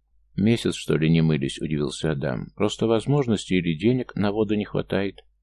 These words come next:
или они настолько фанатичны, что считают чистое тело греховным,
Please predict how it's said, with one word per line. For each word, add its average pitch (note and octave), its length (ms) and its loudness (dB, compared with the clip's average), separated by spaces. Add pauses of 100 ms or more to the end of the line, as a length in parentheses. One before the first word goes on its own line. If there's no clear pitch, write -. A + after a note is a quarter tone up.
(160)
или A#2 200 2
они A#2+ 200 4
настолько A2 460 -2
фанатичны, G2 600 0
что - 180 -6
считают - 420 0
чистое F2 400 -2
тело G2+ 260 2
греховным, F#2 720 0